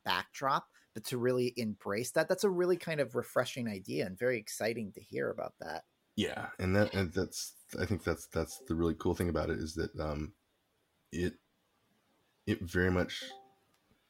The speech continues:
Speaker 2: um, it very much is, wants you to,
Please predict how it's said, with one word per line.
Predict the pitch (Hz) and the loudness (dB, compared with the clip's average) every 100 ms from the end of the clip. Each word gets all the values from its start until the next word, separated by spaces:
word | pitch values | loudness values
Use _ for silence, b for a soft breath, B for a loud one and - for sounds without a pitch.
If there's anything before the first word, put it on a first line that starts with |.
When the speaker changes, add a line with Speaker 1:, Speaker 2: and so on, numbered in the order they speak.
| _ _ _ _ | _ _ _ _
Speaker 2:
um, | 87 82 80 80 78 _ _ _ _ _ _ _ _ _ _ _ _ _ _ _ _ _ _ | -2 0 0 -2 -6 _ _ _ _ _ _ _ _ _ _ _ _ _ _ _ _ _ _
it | 117 113 | 6 6
very | 104 113 | 10 10
much | 107 95 | 10 6
is, | 95 87 - | 2 0 0
wants | 85 90 - | 2 2 2
you | |
to, | 82 | 0